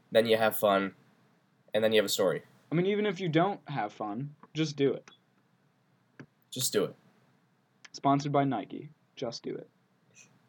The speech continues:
Speaker 1: Welcome to Nike Cast. Uh, what kind of music did they play? Was it, like,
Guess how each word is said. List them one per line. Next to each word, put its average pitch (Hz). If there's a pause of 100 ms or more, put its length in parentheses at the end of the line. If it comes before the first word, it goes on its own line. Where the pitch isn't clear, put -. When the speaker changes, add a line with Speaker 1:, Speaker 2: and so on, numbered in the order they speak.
(120)
Speaker 1:
Welcome 120
to 131
Nike 120
Cast. 90 (640)
Uh, 110
what -
kind 202
of 190
music 160
did 107
they 98
play? 98
Was 101
it, -
like, 92